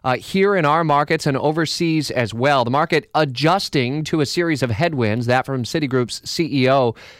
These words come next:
uh, after one day after the S and P five hundred had fallen to its lowest level in nearly two years. At one point yesterday, right around lunchtime,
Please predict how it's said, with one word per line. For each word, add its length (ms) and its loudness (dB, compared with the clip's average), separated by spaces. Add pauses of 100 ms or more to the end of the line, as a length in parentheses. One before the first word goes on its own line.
(140)
uh, 40 -4
after 800 2
one 220 2
day 140 2
after 180 -2
the 140 0
S 140 -2
and 100 -4
P 120 -2
five 260 0
hundred 300 -2
had 120 -2
fallen 340 -2
to 100 -6
its 140 -6
lowest 420 -2
level 320 0 (260)
in 160 2
nearly 340 2
two 320 -2
years. 560 0
At 120 0
one 160 0
point 260 0
yesterday, 560 0
right 180 0
around 200 0
lunchtime, 600 0